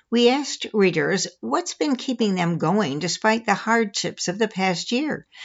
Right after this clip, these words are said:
Many people are still relying on pandemic activities that have almost become iconic.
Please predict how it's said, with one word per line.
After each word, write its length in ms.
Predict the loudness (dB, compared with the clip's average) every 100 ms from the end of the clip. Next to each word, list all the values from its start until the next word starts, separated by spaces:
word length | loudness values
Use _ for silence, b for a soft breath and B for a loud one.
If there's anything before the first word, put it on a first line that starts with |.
| B B
Many 280 | -2 2 2
people 380 | 2 0 2 2
are 180 | 4 2
still 400 | 0 2 2 4
relying 640 | 2 2 2 2 0 2
on 220 | 2 2
pandemic 580 | -2 -4 0 2 0 0
activities 800 | -2 -4 -4 -2 0 0 0 -4 B B 0
that 140 | 4
have 180 | 4 4
almost 520 | 2 4 4 2 0
become 540 | -4 -2 -2 2 2 -2 _ 4
iconic. 680 | 4 4 0 2 2 0